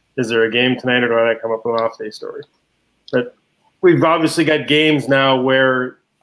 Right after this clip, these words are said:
you know, everybody's in a win or go home mode now. There's no more of these round robin games. Three upsets in the f-, game ones in the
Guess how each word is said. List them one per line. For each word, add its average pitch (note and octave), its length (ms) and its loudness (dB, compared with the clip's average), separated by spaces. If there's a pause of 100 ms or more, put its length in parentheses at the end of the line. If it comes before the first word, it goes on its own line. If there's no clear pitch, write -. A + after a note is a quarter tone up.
(280)
you C#3+ 60 -12
know, C3 160 -4
everybody's C3+ 540 0
in C3+ 100 -4
a B2+ 160 -2
win B2+ 180 -4
or B2 120 -4
go A#2+ 180 -4
home B2+ 280 -4
mode A#2+ 320 -4
now. A2 220 -10
There's A2+ 180 -12
no A#2 140 -10
more A#2 280 -8
of A#2 80 -8
these A2+ 160 -20
round A2+ 220 -4
robin A#2 340 -4
games. A2 400 -10 (920)
Three G#3+ 260 4
upsets G3 500 0
in D3+ 100 -2
the C3+ 100 0
f-, - 180 -18
game C#3+ 260 2
ones C#3 400 0
in C3 80 -8
the B2 200 -8